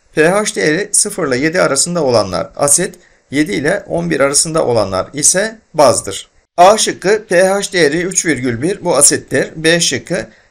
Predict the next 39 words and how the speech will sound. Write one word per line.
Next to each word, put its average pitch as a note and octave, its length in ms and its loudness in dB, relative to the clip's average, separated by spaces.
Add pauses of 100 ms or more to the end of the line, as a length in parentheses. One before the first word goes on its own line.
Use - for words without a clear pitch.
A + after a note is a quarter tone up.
(120)
P D3+ 180 2
H F#3 260 -2
değeri D3+ 320 0
yedi D#3 180 -4
virgül D3 240 -6
altı, B2 440 0
bu E3+ 160 -6
bazdır. B2+ 540 2 (340)
C E3 220 -2
şıkkı E3 480 -2
P D#3+ 180 -2
H E3+ 240 -4
değeri D#3 180 -2
sekiz E3 360 -4
virgül B2 260 -4
dokuz, E3+ 420 -6
bu D#3 140 -6
da A#2+ 120 2
bazdır. G#2 480 0 (400)
C E3 240 -2
şıkkı F3 420 -6
P D#3+ 160 0
H F3 260 -2
değeri C3+ 300 -4
bir D3+ 200 -4
virgül A2+ 260 -6
üç, E3 260 -6
bu E3 160 -4
asittir. B2+ 580 -2 (440)
D D#3+ 180 2
şıkkı F3 440 -6
P D#3 180 0
H F3 260 -4
değeri C#3 260 -2
on D#3 240 -4
bir D3+ 120 0
virgül A2+ 320 -4
üç, - 260 -6
bazdır. B2 600 0